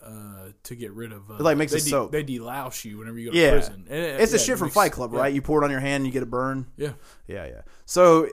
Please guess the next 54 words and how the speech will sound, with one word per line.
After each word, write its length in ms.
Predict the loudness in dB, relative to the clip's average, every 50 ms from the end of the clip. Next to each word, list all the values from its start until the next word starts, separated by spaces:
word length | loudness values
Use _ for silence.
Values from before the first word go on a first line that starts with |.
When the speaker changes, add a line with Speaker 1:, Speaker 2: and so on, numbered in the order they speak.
| -8 _ -12
Speaker 2:
lime. 720 | -6 -2 2 2 4 6 6 6 4 2 -2 -8 -14 -16 -16 -20 -20 _ -6
You're 140 | -4 -4 -2
right. 220 | -4 -4 -8 -10 -8
It, 240 | -6 -6 -4 -4 -4 -2
and, 180 | -2 -2 -2 -2
and 220 | -2 -2 0 2
that 180 | 2 2 2 2
is 180 | 0 0 -2
what 300 | 0 0 0 0 0 -2
keeps 180 | -4 -6 -6 -4
the 60 | -4
smell 300 | -4 -2 0 2 2 2
out. 60 | 2 0
That's 120 | 0 -2
a 60 | -2
classic 440 | -2 -2 0 0 0 0 -2 -4 -8
trope, 420 | -6 -2 0 2 2 2 0 -6 -10
too. 320 | -6 -6 -4 -4 -6 -6
It's 120 | -10 -10
like, 160 | -10 -10 -8 -8
you 100 | -4 0
bury 320 | 2 4 4 4 4 2
a 40 | 2
body, 320 | 2 0 0 0 -2 -2
you 100 | -4 -6
cover 300 | -4 -4 -6 -4 -4 -4
it 40 | -6
up 40 | -6
with 100 | -6 -6
lime 420 | -4 -2 -2 0 0 -2 -2 -4 -6
and 80 | -8
concrete, 420 | -6 -6 -6 -8 -8 -10 -12 -12 -10
so 80 | -8
that 80 | -8 -8
way 120 | -8 -8
Speaker 1:
Yeah. 40 | -8
Speaker 2:
the 60 | -10
smell 220 | -10 -10 -10 -10 -10
doesn't 180 | -12 -14 -16
get 80 | -16 -16
out. 180 | -14 -14 -16 -18 -20 -20 -20 -20 -20 -20 -12 -6
And, 280 | -2 0 0 2 2
uh, 140 | 2 4 4
he's 180 | 4 2 2 0
continuously 480 | -2 -4 -2 0 0 0 2 0 0
buying 320 | 0 0 0 0 0 0 0
that. 200 | 0 0 0 0
That's 200 | 0 -2 -2 -2
gonna 140 | -4 -4 -4
come 200 | -2 -2 0 0
up 140 | 0 0
later, 280 | 0 0 2 2 2 0
of 120 | -2 -4
course. 400 | -2 0 2 2 0 0 -4 -10